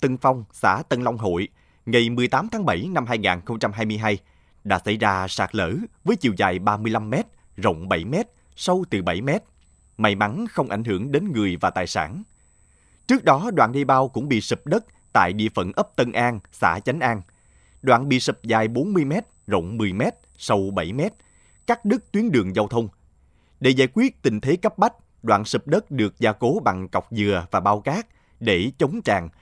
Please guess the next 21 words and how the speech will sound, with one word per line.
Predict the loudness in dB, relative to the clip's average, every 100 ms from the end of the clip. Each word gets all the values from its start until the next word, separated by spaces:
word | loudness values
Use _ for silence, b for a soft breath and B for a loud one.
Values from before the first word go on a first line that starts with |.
| _ _
và | 2 2
mở | 2 2
lối | 2
đi | 0 0
tạm | 0 -2 -4
cho | -2
người | -2 -2
dân | 0 0
qua | 0 0
lại. | -2 -4 -12 _ _ _ _ _ _ 2
Ông | 2 2 -2
Đặng | -2 0
Trương | 2 2
Hoài | 2 0
Linh, | 0 -2 -8 _ _
khi | 0 4
đó | 4 2
là | 2 2 2
Phó | 0 -2 -2 0
Chủ | 0
tịch | 0